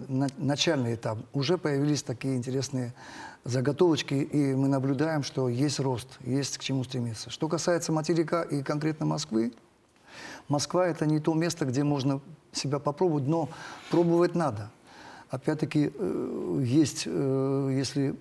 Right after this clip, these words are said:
материал интересный, можно проявлять. Но всё равно это такая тяжёлая мясорубка, там можно потеряться, э, в этой сложной обстановке, потому что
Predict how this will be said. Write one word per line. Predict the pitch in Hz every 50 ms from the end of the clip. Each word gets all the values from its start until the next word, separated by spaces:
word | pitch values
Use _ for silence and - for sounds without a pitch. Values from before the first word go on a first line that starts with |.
| - - _ _ _ - -
материал | 135 147 147 131 123 - 151 160 185 185 165
интересный, | 147 127 - 135 131 120 - - 127
можно | 131 139 139 123 123 127 131 127 131 131 - - - - - - - - _ _ _ _ _ _ -
проявлять. | 135 139 135 135 127 120 117 117
Но | 151 165
всё | - - - 180
равно | 185 185 180 165
это | 147 135 - 147
такая | 135 151 135 - 143 135
тяжёлая | - - 139 147 147 135 135 131
мясорубка, | 131 127 131 131 - 143 139 151 170 165 - 131 117 117 - - _ - -
там | 147 135 131 139 - -
можно | 147 139 135 123 131 123
потеряться, | - 131 - 139 139 165 170 170 - - 113 107 - - - - - - - - - - -
э, | 269
в | - - 131 131 127 127
этой | 120 127 123 113
сложной | - - - 151 160 160 135 143 131 127
обстановке, | 127 120 - - 143 139 139 131 117 - - 127
потому | - 123 - 131 127 120
что | - - 139 123